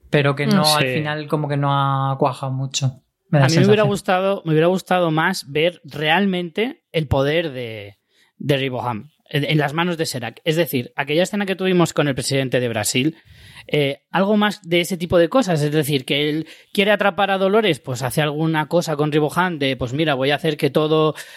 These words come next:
Speaker 3: eh, la ciudad la, la busque porque yo he manipulado los medios. No sé, algo que realmente digas, verdaderamente tiene el control absoluto de todo. Porque es que al final Dolores ha ido campando a sus anchas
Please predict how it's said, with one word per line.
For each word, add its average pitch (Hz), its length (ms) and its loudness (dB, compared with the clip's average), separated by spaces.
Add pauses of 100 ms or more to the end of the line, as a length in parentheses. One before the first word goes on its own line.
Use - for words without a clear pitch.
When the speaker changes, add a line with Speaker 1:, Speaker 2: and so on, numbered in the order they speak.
(200)
Speaker 3:
eh, 151 580 0 (120)
la 156 140 0
ciudad 175 540 0
la, 139 240 -2
la 143 140 0
busque 180 400 2
porque 131 560 -2
yo 143 180 4
he 160 140 2
manipulado 156 720 0
los 151 160 0
medios. 196 400 0 (280)
No 180 120 4
sé, 180 120 0
algo 175 240 0
que 190 100 -2
realmente 175 520 0
digas, 143 380 0
verdaderamente 151 800 0
tiene 175 180 2
el 180 80 4
control 160 420 0
absoluto 156 460 0
de 131 120 0
todo. 117 320 -4 (520)
Porque 135 200 -2
es - 60 -4
que - 80 -2
al 143 80 -2
final 151 220 -2
Dolores 147 480 2
ha 139 160 0
ido 151 200 0
campando 131 400 0
a - 20 2
sus 147 160 0
anchas 202 480 2